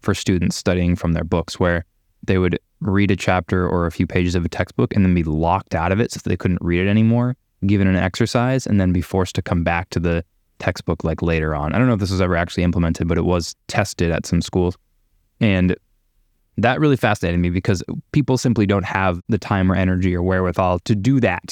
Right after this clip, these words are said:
to study in a certain way, to learn in a certain pattern or with a certain time period. But what I'm wondering now is, from a professional standpoint at organizations, could something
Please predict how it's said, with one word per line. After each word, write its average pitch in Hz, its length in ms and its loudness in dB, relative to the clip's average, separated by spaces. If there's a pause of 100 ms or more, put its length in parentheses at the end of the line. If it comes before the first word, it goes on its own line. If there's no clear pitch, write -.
to 107 100 -2
study 120 440 2
in 113 80 4
a 104 60 2
certain 98 320 2
way, 92 200 2
to 90 160 -4
learn 98 420 2
in 95 160 2
a 90 80 2
certain 92 380 0
pattern 92 480 -2
or 90 80 0
with 87 140 0
a 78 40 -4
certain 90 300 -2
time 92 300 0
period. 85 360 -2
But 90 180 0 (280)
what 104 140 0
I'm 95 260 2
wondering 101 420 4
now 98 260 2
is, 90 120 -2
from 95 180 0
a 87 120 0 (120)
professional - 520 0
standpoint 82 500 -2
at 101 140 -4
organizations, 95 840 0 (520)
could 131 240 0
something 98 640 2